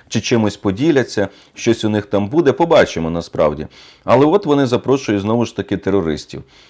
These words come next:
Абсолютно терористичний режим, е, запрошує терористів, а інші терористи будуть атакувати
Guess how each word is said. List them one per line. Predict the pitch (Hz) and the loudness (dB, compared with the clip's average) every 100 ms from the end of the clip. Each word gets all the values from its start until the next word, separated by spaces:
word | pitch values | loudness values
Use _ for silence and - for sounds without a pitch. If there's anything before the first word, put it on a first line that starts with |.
| _ | _
Абсолютно | - 110 139 151 147 131 | -6 0 2 2 2 0
терористичний | 113 104 107 - 127 - 107 | 0 2 0 0 -4 -2 -2
режим, | 107 107 147 139 | 0 0 -2 -2
е, | 92 90 98 90 - | -2 0 0 0 -4
запрошує | - 95 101 117 117 104 | -10 -8 -4 -4 -2 -2
терористів, | 101 101 101 139 - 139 117 - - | 0 0 2 0 -2 -6 -6 -8 -4
а | 95 | 2
інші | 123 156 135 | 2 0 -4
терористи | 117 107 107 113 - | -2 0 2 0 -4
будуть | 95 104 95 | -4 -2 -4
атакувати | 92 98 - 92 107 - | -6 -8 -2 2 2 2